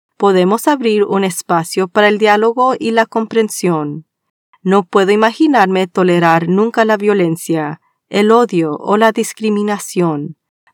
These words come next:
pero sí puedo recordar que mis creencias sobre estas cosas son mis percepciones de lo que está bien o mal, no verdaderas absolutas. Podría escuchar mejor las perspectivas opuestas.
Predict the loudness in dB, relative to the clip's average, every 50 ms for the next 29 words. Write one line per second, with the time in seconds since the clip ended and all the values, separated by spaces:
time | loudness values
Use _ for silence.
0 | _ 0 0 2 2 2 -2 -2 2 2 2 2 2 0 0 0 0 0 -2 -4
1 | -2 -2 -4 -4 -2 -2 -2 -2 -2 -4 -4 -2 0 0 0 0 -2 -2 -2 0
2 | 0 0 -2 -4 -6 -4 -4 -4 -4 -4 -4 -6 -4 -2 -2 -2 -2 -4 -6 -8
3 | -10 -8 -6 -6 -6 -6 -4 -4 -4 -4 -4 -4 -8 -12 -8 -8 -4 0 0 0
4 | 2 0 0 -2 -2 -4 -4 -4 -4 -4 -2 -4 -4 -6 -6 -4 -2 0 0 2
5 | 0 0 -2 -2 -4 -4 -4 -4 -6 -8 -8 -4 -4 -4 -2 -2 -2 -4 -2 -2
6 | -2 0 0 2 2 0 0 -4 -6 -10 _ _ _ _ _ _ _ -6 -2 0
7 | 0 2 2 0 0 2 2 2 2 2 0 2 2 0 0 0 -4 -6 -4 -4
8 | -4 -2 -2 -4 -8 -8 -8 -8 -6 -6 -6 -8 -12 -16 -18 _ _ _ _ _
9 | _ _ _ _ -2 0 2 2 2 0 0 0 0 0 0 -2 -4 -2 0 0
10 | 0 0 0 -2 -4 -4 _ 0 0 2 2 2 0 -2 -2 -4 -6 -6 -6 -4
11 | -8 -6 -4 -2 -2 0 0 0 -2 -2 -4 -6 _ -2 -4 -4 -4 -4 -8 -8
12 | -6 -6 -6 -6 -8 -12 -16 -16